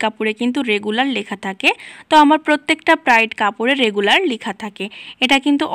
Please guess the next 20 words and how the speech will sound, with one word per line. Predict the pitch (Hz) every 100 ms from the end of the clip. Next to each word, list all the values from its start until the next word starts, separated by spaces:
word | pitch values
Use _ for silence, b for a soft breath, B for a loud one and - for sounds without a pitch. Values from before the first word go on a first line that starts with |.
| 233
অরিজিনালি। | 240 226 233 202 175 202 214 B B B 285
তাহলে | 294 330 370 320
তোমরা | 302 320 320
যদি | 330 330
এই | 330
জামা | 294 254 277
ওড়না | 285 277 277
টু | 285
পিস | 294 294 247
নিতে | 220 240 240 240
চাও, | 208 277 311
তাহলে | 262 269 254
আমার | 220 240 247
পেজে | 269 262 220
ইনবক্স | 202 208 - -
করো, | 208 214 415 B B B -
অথবা | 269 311 311 311
আমার | 302 302 240
নাম্বার | 208 208 214 196
দেওয়া | 196 196